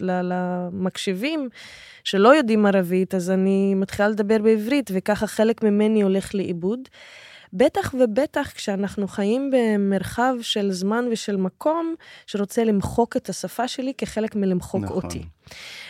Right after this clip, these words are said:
Speaker 1: אז, אה, הופך להיות השימוש בשפה הערבית, סתם מעצם עניין, נقول اسمي سميرة سرية ومش سرايا, זה הופך להיות איזה מין אקט אקטיביסטי כזה לפרצוף. אי לכך, אני אומרת, "אוקיי, אני רוצה להתערבב.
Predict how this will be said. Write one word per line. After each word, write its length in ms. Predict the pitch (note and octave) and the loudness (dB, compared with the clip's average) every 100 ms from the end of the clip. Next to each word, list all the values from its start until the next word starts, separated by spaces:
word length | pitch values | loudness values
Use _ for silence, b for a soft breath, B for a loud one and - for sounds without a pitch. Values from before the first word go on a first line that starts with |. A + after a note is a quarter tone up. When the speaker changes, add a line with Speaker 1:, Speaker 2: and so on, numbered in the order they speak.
| B | B
Speaker 1:
אז, 400 | A3+ F#3+ F3+ F#3+ G#3+ | -2 -2 -4 2 4
אה, 260 | G#3+ G#3+ | 6 4
הופך 340 | G3+ - F4+ E4 | 2 0 0 4
להיות 260 | D#4+ F4 | 4 4
השימוש 340 | D4 C#4+ C#4+ C4 | -2 -2 -2 -2
בשפה 380 | C4 B3+ - C#4 | -2 -2 0 2
הערבית, 460 | C4 A#3+ C#4+ C#4 | 2 0 -2 -4
סתם 300 | A3 - C4+ B3 | -8 -2 0 0
מעצם 360 | B3 B3 A#3+ | 0 -2 -2
עניין, 280 | A#3+ A#3+ A#3+ | 0 2 2
נقول 300 | A#3 B3 A#3+ | 2 0 0
اسمي 240 | B3+ A#3+ A3+ | -2 -2 -2
سميرة 380 | A#3 A#3 B3 | 2 4 4
سرية 640 | G#3 - F#3 G3+ C4+ G3 F3 | 2 0 0 0 0 2 2
ومش 280 | F#3+ G#3+ | 2 -2
سرايا, 500 | - G3 B3+ D#4 C4 C#4+ B B B | -4 -4 -2 -2 -2 -4 B B B
זה 100 | - | 2
הופך 260 | G#3 B3 A#3+ | 2 2 2
להיות 200 | A3+ A#3 | 2 2
איזה 160 | G3+ F#3 | 2 2
מין 160 | F3+ - | 2 0
אקט 260 | G#3 - | -4 -4
אקטיביסטי 640 | F#3+ - F3+ E3 G3 - G3 | -10 -4 -4 -2 -4 -4 -6
כזה 320 | F3+ D3+ D#3+ D3+ D3+ D3+ D3 | -4 -4 -4 -4 -6 -8 -8
לפרצוף. 880 | D#3+ - - D#3+ - - F3+ - - _ B B B B B B C4 | -8 -6 -6 -6 -6 -14 -14 -16 -20 _ B B B B B B 2
אי 80 | |
לכך, 440 | D#4+ - F4+ A4 C#4 | 4 4 0 0 0
אני 140 | A3+ A3 | 4 4
אומרת, 360 | A#3 C#4+ C#4+ | 4 4 2
"אוקיי, 320 | A3 - E4+ G#3 | -2 -2 0 2
אני 140 | G#3 | 2
רוצה 300 | G#3+ - B3+ | 2 0 0
להתערבב. 680 | C4 A#3+ F3+ F#3 F3+ A#3+ | 2 0 0 0 2 2